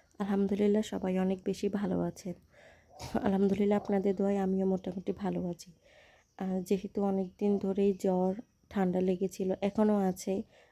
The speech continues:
জ্বর আছে, ঠান্ডা আছে, আগের থেকে একটু কম, আলহামদুলিল্লাহ। আহ, সেহেতু আগের থেকে একটু বেটার আছি আর কি। যাক,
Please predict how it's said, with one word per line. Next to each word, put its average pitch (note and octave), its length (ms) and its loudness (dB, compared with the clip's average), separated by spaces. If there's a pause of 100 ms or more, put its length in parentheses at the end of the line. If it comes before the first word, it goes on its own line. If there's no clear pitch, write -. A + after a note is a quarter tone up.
(120)
জ্বর F3+ 300 6
আছে, F3+ 320 -4
ঠান্ডা F#3 360 0
আছে, F#3 300 -6 (120)
আগের F#3+ 180 -6 (100)
থেকে G#3 200 -4
একটু G3+ 240 -6 (100)
কম, F#3 240 2 (440)
আলহামদুলিল্লাহ। F#3 720 2 (560)
আহ, F#3 300 2 (280)
সেহেতু G3+ 580 2 (580)
আগের F#3 280 -4
থেকে G3 260 -4
একটু F#3+ 300 -4
বেটার F#3+ 360 0
আছি F#3 340 2
আর F3+ 80 6 (100)
কি। F#3 120 2 (640)
যাক, F#3 300 -2